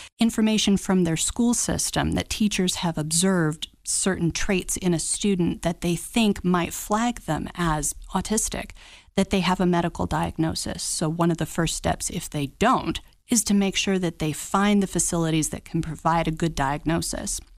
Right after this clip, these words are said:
Next, we want to make sure if they do have a diagnosis that they're being supported in the school.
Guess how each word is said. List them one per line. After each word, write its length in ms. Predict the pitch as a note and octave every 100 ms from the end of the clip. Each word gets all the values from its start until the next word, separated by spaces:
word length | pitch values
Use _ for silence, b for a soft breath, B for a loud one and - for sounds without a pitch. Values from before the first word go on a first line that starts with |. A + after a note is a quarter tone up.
| _
Next, 360 | F#3+ F#3 F#3 -
we 140 | F3
want 220 | F3 E3+ E3+
to 20 |
make 220 | E3+ F3+
sure 360 | - F3+ E3 -
if 200 | E3 -
they 160 | D#3+
do 240 | D#3+ G3 C4+
have 220 | F#3+ C#3+
a 40 |
diagnosis 840 | C#3+ D3 C#3 - C3 B2+ E3+ F#3+ -
that 200 | G3 -
they're 100 | F3
being 200 | F3+ E3
supported 580 | - D#3 E3+ D#3+ D#3 D3
in 160 | D3
the 60 | C3
school. 500 | - - G#3+ D#3